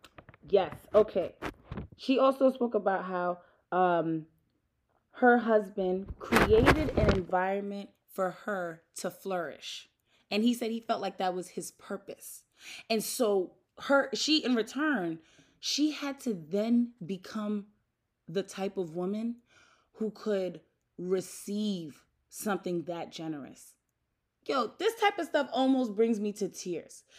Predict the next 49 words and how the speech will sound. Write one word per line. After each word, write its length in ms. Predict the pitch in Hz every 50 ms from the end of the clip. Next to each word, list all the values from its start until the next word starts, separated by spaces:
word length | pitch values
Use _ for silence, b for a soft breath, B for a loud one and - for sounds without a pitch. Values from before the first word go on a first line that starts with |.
| B B B
Because 280 | 254 254 - 320 277 -
again, 600 | 269 202 - - - 220 208 196 180 160 - - b b b b -
it's 160 | 247 - -
the 160 | - 269 262
limiting 920 | 240 226 214 220 226 240 254 262 269 269 254 - 262 254 254 214 185 180 - _ _ _ -
views 580 | 170 160 175 196 247 247 226 214 208 202 190
of 120 | - 196 185
society 760 | - - 180 - - 202 185 190 190 190 185 185 185 180 180
that 220 | 175 175 175 170
really 280 | 185 202 214 220 220 214
has 180 | 202 196 190 -
conditioned 640 | - 202 180 175 - 180 190 190 - 208 190 175
us. 280 | 170 156 151 151 - - _ b b b b b b b b b b
And 100 | 254 269
I'm 60 | 285
not 140 | 285 269 254
speaking, 260 | 262 262 233 - -
you 80 | 254 262
know, 140 | 202 175
conditioned 540 | - 254 240 233 196 226 262 240 262 254 - -
us 320 | - - 214 233 226 - - b b b b b b b _ _ -
in 120 | 214 220 190
general. 480 | 165 220 220 220 220 214 214 214 226
Of 140 | 208 190 -
course, 200 | - 220 208 202
some 120 | - 208 202
people 240 | 208 214 202 208 202
step 220 | - 202 190 -
out 160 | 196 190 190
of 80 | 190 185
that. 260 | 190 190 196 202 196 -
I'm 180 | 180 180 185
no 80 | 190 185
longer 300 | 185 185 180 175 185 180
like 220 | 180 175 175 -
that, 160 | - 180 175 -
all 120 | 175 180
these 160 | 185 185 180
things. 240 | - 185 175 175 180
And 100 | 180 180
if 120 | 165 -
you 100 | 190 185
are, 200 | - 160 175 180
it 100 | 180 170
is 120 | 180 175 175
what 140 | 175 170 170
it 100 | 160 -
is, 300 | 233 233 160 - - -
right? 240 | 151 175 220 240